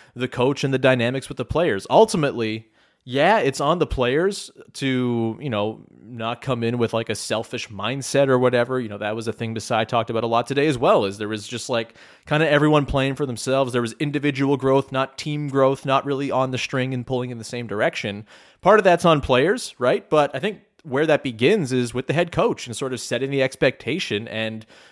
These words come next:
building the culture from the top down. Here's how things are expected to be done. Here's how it's all gonna work. And everything kinda slots in beyond that. And I think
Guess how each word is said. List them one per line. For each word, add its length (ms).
building 300
the 80
culture 360
from 140
the 80
top 300
down. 420
Here's 280
how 160
things 300
are 60
expected 420
to 60
be 120
done. 420
Here's 360
how 200
it's 100
all 160
gonna 180
work. 400
And 200
everything 280
kinda 200
slots 500
in 320
beyond 340
that. 140
And 120
I 40
think 420